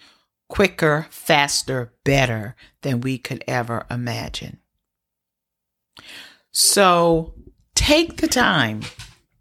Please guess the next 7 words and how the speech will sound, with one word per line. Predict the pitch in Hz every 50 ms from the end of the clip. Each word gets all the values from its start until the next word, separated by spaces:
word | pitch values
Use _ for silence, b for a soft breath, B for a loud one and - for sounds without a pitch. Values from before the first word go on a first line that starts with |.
| _ _ - - _ _ - - - -
to | - 160
be | 151 180 175 175
clear | 175 - - - 226 214 156 120 98 - - - - _ _ _ -
about | 139 135 143 135 127 - -
what | 127 127 - - -
you | 139 120
want. | 113 - 101 - -